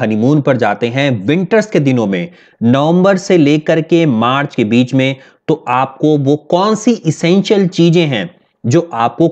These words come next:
कैरी करके रखनी चाहिए अपने बैगेज के अंदर।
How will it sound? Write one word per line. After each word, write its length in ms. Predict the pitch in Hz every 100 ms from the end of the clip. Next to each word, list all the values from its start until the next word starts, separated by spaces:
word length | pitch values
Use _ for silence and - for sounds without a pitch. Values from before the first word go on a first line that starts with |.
| -
कैरी 260 | 101 113 143
करके 460 | 120 101 - 170 170 _ -
रखनी 440 | 123 160 - 156 123
चाहिए 440 | 107 98 117 151 120
अपने 380 | 113 123 143
बैगेज 440 | 143 110 101 98 87
के 100 | 98
अंदर। 380 | 90 87 82